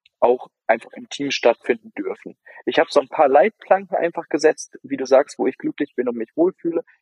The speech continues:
Wir haben zum Beispiel in dem Zuge dann mal gesagt, „Hey, wir definieren eine Kernarbeitszeit. Ich möchte, dass das Büro zwischen zehn und sechzehn Uhr besetzt ist.“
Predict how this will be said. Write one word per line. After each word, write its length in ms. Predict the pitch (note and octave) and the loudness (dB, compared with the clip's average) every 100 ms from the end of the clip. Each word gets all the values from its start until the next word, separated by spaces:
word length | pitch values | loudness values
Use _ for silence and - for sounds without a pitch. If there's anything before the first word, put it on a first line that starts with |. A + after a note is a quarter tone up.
| - | -4
Wir 100 | B2 | -2
haben 160 | C#3 | -2
zum 180 | - C#3 | -8 -2
Beispiel 420 | A#2 B2 - C3 | 2 2 0 -6
in 100 | B2 | -8
dem 160 | A#2+ B2 | -8 -10
Zuge 300 | - C3+ B2+ | -8 -8 -4
dann 140 | A2+ A2+ | -2 -2
mal 100 | A2+ | -4
gesagt, 240 | A2 G#2 | -4 -2
„Hey, 140 | D3+ | -2
wir 80 | C3 | -2
definieren 380 | B2 B2 B2+ B2 | -4 -6 -8 -8
eine 80 | A#2 | -8
Kernarbeitszeit. 1000 | - B2+ B2+ - A2+ G#2 - - - - _ _ _ | -2 -2 -2 -4 -4 -4 -6 -4 -2 -2 _ _ _
Ich 80 | - | -2
möchte, 280 | C3+ D3+ C#3 | 0 2 4
dass 160 | C3 C#3+ | 2 2
das 120 | C3 | 0
Büro 300 | C3 A#2+ C#3 | 0 2 0
zwischen 380 | - C3 B2+ - | -2 -8 -6 -2
zehn 240 | D3+ D#3+ | 2 4
und 140 | D3+ | 4
sechzehn 340 | B2 C3 - C3 | 2 0 0 2
Uhr 260 | C3 A#2 - | 4 4 0
besetzt 420 | A#2 G#2+ - - | 0 0 0 -10
ist.“ 180 | - | -10